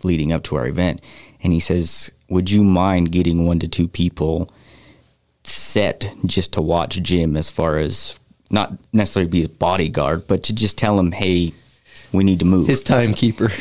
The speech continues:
Speaker 1: Exactly,
Speaker 2: <laughs> His
Speaker 1: because
Speaker 2: handler.
Speaker 1: he, he talked to, he was talking about Jim and said, "The guy just cannot say no. Like, if there's a line of five million people for autographs, he will stand there until he can't write his hand no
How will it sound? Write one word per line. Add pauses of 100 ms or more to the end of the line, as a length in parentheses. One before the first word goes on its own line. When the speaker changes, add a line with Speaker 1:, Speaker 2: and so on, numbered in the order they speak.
(200)
Speaker 1:
Exactly,
Speaker 2:
<laughs>
His
Speaker 1:
because
Speaker 2:
handler. (220)
Speaker 1:
he,
he (120)
talked
to, (140)
he
was
talking
about
Jim
and
said,
"The
guy
just
cannot
say
no. (140)
Like,
if
there's
a
line
of
five
million
people
for
autographs, (240)
he
will
stand
there
until
he
can't (300)
write
his
hand
no